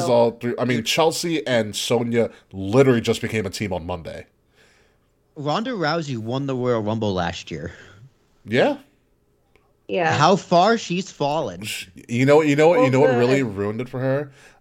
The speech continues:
Speaker 1: Uh, she fucked up Shotzi at Extreme Rules. She messed up a lot of those spots.
Speaker 3: Yeah.
Speaker 1: That really killed it for her.
Speaker 3: I, can I just say, I love that they're calling Natalya and Shotzi's team the Blackhearts.
Speaker 1: They're calling what?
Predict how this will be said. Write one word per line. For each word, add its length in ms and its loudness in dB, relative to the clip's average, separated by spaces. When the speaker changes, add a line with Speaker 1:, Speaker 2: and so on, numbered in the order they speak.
Speaker 1:
Uh, 560 -2
she 240 -6
fucked 340 -4
up 120 -2
Shotzi 540 -4
at 120 -8
Extreme 320 -12
Rules. 400 -8
She 200 -6
messed 260 -4
up 180 -6
a 60 -14
lot 200 -2
of 80 -6
those 160 -4
spots. 400 -4
Speaker 3:
Yeah. 80 -4
Speaker 1:
That 40 -8
really 180 -4
killed 280 -8
it 160 -10
for 220 -10
her. 200 -14
Speaker 3:
I, 540 2
can 100 -12
I 120 -6
just 180 -14
say, 160 -4
I 220 0
love 200 -2
that 80 -16
they're 160 -4
calling 340 -6
Natalya 360 -4
and 100 -6
Shotzi's 460 -6
team 200 -8
the 100 -8
Blackhearts. 680 -2
Speaker 1:
They're 120 2
calling 260 8
what? 280 4